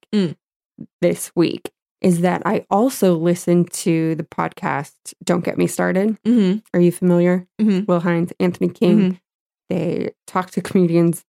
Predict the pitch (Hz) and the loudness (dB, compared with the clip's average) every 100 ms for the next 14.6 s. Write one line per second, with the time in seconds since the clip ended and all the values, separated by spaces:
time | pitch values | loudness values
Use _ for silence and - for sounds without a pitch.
0 | _ - 170 160 - _ - 196 - 180 | _ -10 -6 -6 -6 _ -2 0 0 0
1 | 170 160 160 165 - _ 175 - 170 165 | 0 2 0 0 -8 _ -4 0 0 -2
2 | 156 - - 196 170 - _ _ _ _ | -4 -4 -4 -2 -4 -8 _ _ _ _
3 | _ _ - - 185 175 165 160 - - | _ _ -14 -6 -2 -2 -2 -4 -4 -4
4 | - - - - - - - - _ 226 | -4 -4 -8 -10 -12 -10 -12 -14 _ -12
5 | 202 196 - - - 214 190 185 185 196 | -10 -12 -16 -16 -4 2 2 2 2 2
6 | 202 208 196 185 180 180 175 165 165 165 | 2 0 0 0 0 0 0 0 0 -2
7 | - 170 165 165 165 180 180 175 170 175 | -2 -4 -2 -2 -2 -2 0 0 0 -2
8 | - 175 170 156 165 180 175 - - 175 | -2 -4 -2 -4 -4 -4 -4 -6 -4 -2
9 | 170 180 170 175 - 180 185 - _ 208 | 0 0 -4 -6 -6 -4 -6 -8 _ -2
10 | 202 160 180 - 175 175 - _ 220 220 | -2 -2 -6 -2 0 0 -2 _ -2 0
11 | 196 185 - 175 175 - 165 165 - - | 0 -2 -2 -4 -4 -4 -6 -6 -10 -20
12 | - 175 175 175 180 _ _ _ _ - | -16 -8 -6 -6 -10 _ _ _ _ 2
13 | 208 208 202 208 202 - _ _ - 180 | 4 4 2 2 0 -4 _ _ -4 -4
14 | 180 - 170 165 147 | -2 0 0 0 -2